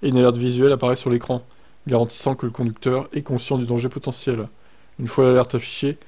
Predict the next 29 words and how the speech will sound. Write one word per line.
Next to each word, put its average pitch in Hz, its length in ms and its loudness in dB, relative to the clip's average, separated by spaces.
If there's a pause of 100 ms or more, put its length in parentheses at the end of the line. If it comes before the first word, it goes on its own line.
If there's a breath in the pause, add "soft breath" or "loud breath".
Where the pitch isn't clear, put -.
(280 soft breath)
elle 151 80 -2
ne 131 80 2
sera 127 240 -2
supprimée 123 380 -2
de 127 120 -2
l'écran 123 360 0
que 127 120 -8
lorsque 113 240 -4
le 110 60 -2
système 139 400 -2
aura 127 180 -2
détecté 120 500 -6 (380 soft breath)
que 127 100 -2
les 120 80 6
schémas 135 300 2
de 127 60 -4
somnolence, 117 560 -4 (360 soft breath)
tant 123 140 0
visuellement 117 580 0
que - 140 -4
dus 110 200 -4
aux 110 160 0
habitudes 104 300 -10
de 107 120 -8
conduite, 110 480 -8 (440 soft breath)
ne 113 80 -6
sont 113 140 -6
plus 110 100 -4
présents. 113 340 -2